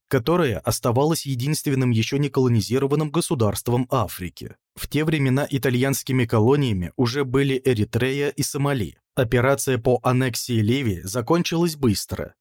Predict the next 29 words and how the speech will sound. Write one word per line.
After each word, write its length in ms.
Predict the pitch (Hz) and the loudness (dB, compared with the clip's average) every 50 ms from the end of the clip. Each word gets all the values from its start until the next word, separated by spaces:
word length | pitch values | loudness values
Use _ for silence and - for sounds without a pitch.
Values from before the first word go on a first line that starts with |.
| _ - | _ 0
пятого 340 | 135 135 123 113 127 117 | 2 2 2 2 2 2
ноября 540 | 113 101 98 87 92 87 107 117 120 127 131 - _ | 2 2 2 0 0 -2 0 0 0 0 -2 -4 _
тысяча 340 | - 170 - - 170 - 175 | -4 -4 -4 -4 -8 -8 -6
девятьсот 460 | 147 147 131 120 113 - 151 156 - | -4 -2 0 0 0 0 0 -2 -2
одиннадцатого 640 | 165 123 107 - 98 98 - - - 127 117 123 127 | -2 0 0 0 0 0 -2 -4 -2 -2 0 0 2
года. 400 | 120 113 95 80 76 - - - _ _ _ - | 2 0 -2 -2 -4 -10 -14 -14 _ _ _ -2
А 80 | 135 135 | 0 2
на 100 | 135 127 | 2 0
следующий 520 | - 143 143 139 120 120 117 - - 120 | 0 -2 -2 0 2 2 0 0 -2 -2
год 280 | 107 104 127 143 139 - | 2 4 4 2 2 0
в 100 | 123 117 | 0 0
результате 580 | 123 117 120 131 123 117 147 147 139 - 139 127 | 0 2 0 0 0 0 -2 -2 -2 -4 -4 -2
Итало-Турецкой 840 | - 127 117 139 139 131 127 120 - 127 120 127 123 - - - 123 | -2 -2 0 0 2 2 2 2 2 0 0 0 -2 -2 -2 0 0
войны 500 | 113 107 110 101 95 104 120 131 135 - _ _ _ | 2 2 2 2 2 2 2 0 -2 -4 _ _ _
к 60 | - 131 | 0 0
Италии 400 | 113 120 135 143 160 170 175 151 | 2 2 2 2 2 0 -2 -2
перешли 720 | - 151 127 123 117 - - 120 120 123 139 151 135 _ - | 0 0 0 2 0 0 -2 -2 -2 0 0 -2 -4 _ -6
Триполитания 880 | - 139 143 123 117 127 113 104 98 - 123 123 135 135 135 135 139 | -4 -4 -2 0 2 2 2 2 2 2 0 0 0 0 -2 -4 -6
и 180 | - - - 143 | -6 -4 -4 -4
Киренаика 800 | - - 170 147 165 165 160 147 117 98 90 90 - - 120 123 | -4 -4 -4 0 0 2 2 2 2 0 0 -2 -2 -2 0 2
в 80 | 123 131 | 2 2
Африке, 560 | 117 95 - - 85 87 - - - - - _ _ _ _ _ | 2 0 -2 -6 -10 -10 -10 -12 -16 -18 -18 _ _ _ _ _
которые 420 | - 131 117 - 139 151 165 165 156 | -2 -2 0 2 2 2 0 0 0
до 120 | 120 120 | 0 2
этого 340 | 120 139 160 - 180 165 156 | 2 0 0 0 0 0 0
были 280 | 123 110 135 156 170 165 | 2 2 2 2 0 0
колониями 560 | - 151 135 117 127 139 143 151 151 160 160 | 0 0 2 2 4 2 2 0 0 0 -2
Османской 560 | 160 - - 110 101 98 - - - 131 135 | -4 -4 -2 0 0 0 -2 -2 -4 -4 -2
империи, 540 | 147 147 - - 110 95 87 85 78 71 | -2 -2 -2 -2 -2 -2 -4 -6 -10 -14